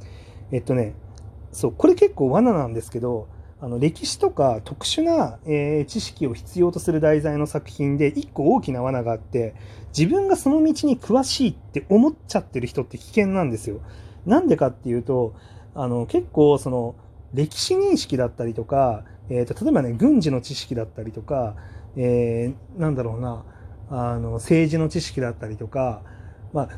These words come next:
この手のね、マニアックな知識って結構ね、間違えて覚えてる人もいるんですよ、中には。すごいオタクで詳しいってなってるけれども、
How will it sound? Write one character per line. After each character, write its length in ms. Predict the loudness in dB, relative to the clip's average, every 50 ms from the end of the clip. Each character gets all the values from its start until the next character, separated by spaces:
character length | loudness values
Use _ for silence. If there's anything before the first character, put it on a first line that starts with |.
| -16 -14 -4
こ 140 | 2 2
の 120 | 2 4 2
手 160 | 2 2 2
の 140 | 2 2 2
ね、 220 | 0 0 -2 -4 -4
マ 160 | 0 2 4
ニ 140 | 4 4 4
ア 40 | 2
ッ 20 | -4
ク 180 | -4 -4 -2
な 100 | -2 -2
知 140 | -2 -6 -6
識 220 | -6 -8 -8 -8
っ 40 | -12
て 300 | -12 -12 -8 -6 -6 -6
結 240 | -2 2 2 2 2 2 -6
構 200 | -2 0 0 0
ね、 100 | 0 -2
間 180 | -2 -2 -2
違 40 | -2 -2 0 -2 -2 0 0
え 60 | -2 2
て 80 | 4
覚 200 | 4 6 6 4
え 20 | 4
て 80 | 2 -2
る 60 | -6
人 160 | -6 -8 -10 -10 -12 -20 -20 -20 -14 -8
も 140 | -6 -6 -4 -2
い 80 | 2 4
る 100 | 4 4
ん 100 | 4 2
で 60 | -2
す 100 | -6 -10
よ、 80 | -14 -16 -14 -8 -6
中 220 | -4 -2 0 -2
に 100 | -2 -2
は。 100 | -8 -12 -16 -20 -20 -20 -20 -20 -18 -18 -16 -14
す 220 | -6 0 2 4
ご 140 | 4 6 6
い 320 | 4 4 4 2 0 -2 -8 -18 -20 -20 -20 -20 -20 -8 -2
オ 100 | -2 0
タ 160 | 2 0 0
ク 140 | 0 0 0
で 280 | 4 4 4 4 2 -4 -6
詳 240 | 0 2 2 2 2
し 240 | 0 0 0 0 -2
い 20 |
っ 60 | -2 -6 -12 -20 -20 -18 -12 -6
て 100 | -4 0
な 120 | 0 0
っ 60 | 0 0
て 140 | 0 0
る 120 | 0 0 0
け 120 | -2 -2
れ 80 | -2 -2
ど 120 | -2 -2
も、 260 | 0 0 0 0 -2